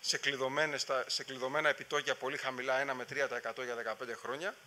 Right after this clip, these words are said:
Και βλέπουμε πια ότι όλες οι πράσινες, τα νέα πράσινα έργα που γίνονται,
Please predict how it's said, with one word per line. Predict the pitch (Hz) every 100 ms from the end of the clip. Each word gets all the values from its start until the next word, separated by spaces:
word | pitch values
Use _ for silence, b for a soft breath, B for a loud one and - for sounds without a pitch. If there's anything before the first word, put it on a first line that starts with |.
| B B B B B B
Και | - 151
βλέπουμε | 156 196 180
πια | - 185
ότι | 180
όλες | 165 190 -
οι |
πράσινες, | - 180 180 156 143 123 - -
τα | 135 135
νέα | 175 156
πράσινα | 160 156 156
έργα | 151 139
που | 120
γίνονται, | 113 147 175 196 208